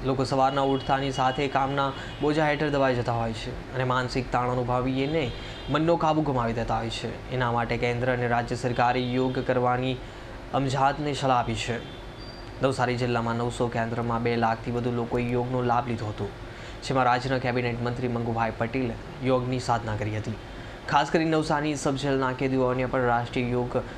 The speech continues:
શૂરમાં જોડાઈને પોઝિટિવ ઉર્જાનો સંચાર કર્યો હતો.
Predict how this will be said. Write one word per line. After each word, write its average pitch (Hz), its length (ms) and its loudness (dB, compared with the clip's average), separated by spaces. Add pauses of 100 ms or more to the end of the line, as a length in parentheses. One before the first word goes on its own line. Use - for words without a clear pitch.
(120)
શૂરમાં 123 440 2
જોડાઈને 123 420 0
પોઝિટિવ 123 480 0
ઉર્જાનો 117 400 -2
સંચાર 113 400 0
કર્યો 110 240 -2
હતો. 113 160 -4